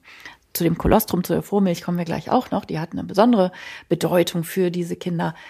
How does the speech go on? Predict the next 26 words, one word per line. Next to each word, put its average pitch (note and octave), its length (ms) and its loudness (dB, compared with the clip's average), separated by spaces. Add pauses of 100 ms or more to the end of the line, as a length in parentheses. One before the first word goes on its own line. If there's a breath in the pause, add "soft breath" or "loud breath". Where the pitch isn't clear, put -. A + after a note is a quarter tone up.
(160 loud breath)
diabetischer E3+ 480 2
Mütter, G3 340 -4 (520 loud breath)
ähm, G3+ 260 2 (200 loud breath)
dann F#3+ 160 2
kann A3+ 160 4
es D4 120 6
eben G#3+ 160 2
passieren, A3+ 560 4 (100)
dass G#3 160 -2
die G#3 100 -8
Kinder A3+ 540 2 (280 loud breath)
so B3+ 180 6
viel D4 160 4
gegenregulieren, G3 720 6
dass G#3+ 140 4
die A#3+ 140 0
unterzuckern. B3 840 2 (400 loud breath)
Und G3 180 -2
Babys A#3 400 2
merkt G#3+ 300 2
man G#3+ 160 4
das G#3 160 4
nicht G3+ 180 0
an. F3+ 520 2
Also F#3+ 260 0
die F3+ 440 -6